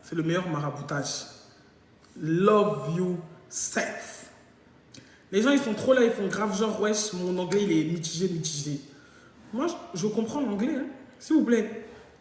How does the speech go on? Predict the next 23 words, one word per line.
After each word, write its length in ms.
Là, 160
j'étais 240
sur 200
le 80
live 220
d'une 160
Américaine 500
tout 200
à 40
l'heure, 160
elle 120
parlait 220
des 160
traumas 380
que 120
les 120
Noirs 420
avaient, 280
je 100
répondais 400
en 120
anglais, 360
hein. 60